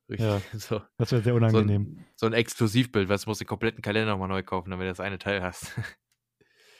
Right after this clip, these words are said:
Speaker 1: Ja, ich kann mir auch nicht vorstellen, dass so ein Ding, also bestimmt wär das ganz cool, so als Werbeaktion mal von irgendeiner Firma, die wirklich gute P Cs baut oder so, aber wenn ich mir überlege, dass, äh, Aldi und so eher auf sowas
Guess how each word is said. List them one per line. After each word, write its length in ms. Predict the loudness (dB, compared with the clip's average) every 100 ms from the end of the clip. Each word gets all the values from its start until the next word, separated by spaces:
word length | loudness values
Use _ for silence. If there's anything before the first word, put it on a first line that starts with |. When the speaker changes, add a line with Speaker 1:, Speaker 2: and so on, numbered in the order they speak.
| _ _ _ _ -18 -16 -16 -8
Speaker 1:
Ja, 600 | -2 0 2 2 2 0
ich 100 | 0
kann 100 | 6
mir 60 | 6
auch 60 |
nicht 120 | 6
vorstellen, 320 | 4 2 4 0
dass 120 | 0
so 120 | 0
ein 120 | 0
Ding, 220 | 0 0 -2
also 360 | -4 -2 -2 -6 _ _ _ _ _ _ _
bestimmt 320 | -8 2 2 4
wär 80 |
das 140 | -2 0
ganz 180 | -2 -2 -2
cool, 140 | -2
so 120 | 2
als 240 | 0 -2 -2
Werbeaktion 840 | 0 2 0 -4 -6 -6 -4 -2
mal 180 | -2 -4
von 180 | -4 -4
irgendeiner 460 | -4 -4 -6 -6
Firma, 380 | -6 -4 -2 -2
die 140 | -2 -4
wirklich 260 | -6 -10
gute 220 | -6 -6
P 140 | -4 -8
Cs 260 | -6 -8
baut 280 | -2 0 0
oder 140 | 0 -2
so, 100 | 0
aber 160 | -2
wenn 80 | -2
ich 60 | -6
mir 100 | -4
überlege, 340 | -2 0 2
dass, 220 | 0 -2 -10
äh, 400 | -12 -12 -12 -10
Aldi 420 | -2 0 0 -2
und 140 | -4
so 200 | -4 -4
eher 280 | 0 0 2
auf 140 | 0 -4
sowas 420 | -2 -2 -4